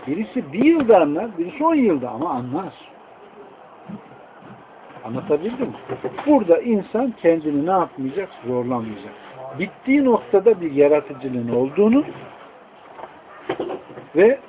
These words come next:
ona kendini teslim etmesi gerektiğini anlayacak. Aynen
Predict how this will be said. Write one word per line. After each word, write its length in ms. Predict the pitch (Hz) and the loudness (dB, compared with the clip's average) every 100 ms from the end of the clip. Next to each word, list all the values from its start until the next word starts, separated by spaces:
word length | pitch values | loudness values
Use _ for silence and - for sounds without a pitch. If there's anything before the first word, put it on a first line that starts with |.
| - 156 | -6 0
ona 440 | 147 190 285 349 - - - - | 2 2 0 -2 -10 -20 -8 -2
kendini 400 | 160 151 185 220 | 0 0 -2 -4
teslim 440 | 165 151 - 165 | -6 -6 -6 -6
etmesi 360 | 139 - 131 - 120 | -6 -6 -10 -10 -4
gerektiğini 480 | 147 143 - - 120 | 0 0 -2 -8 -8
anlayacak. 520 | 110 95 92 - 92 - - - - - | -8 -12 -18 -20 -20 -20 -20 -20 -20 -8
Aynen 340 | 170 170 151 | -2 0 2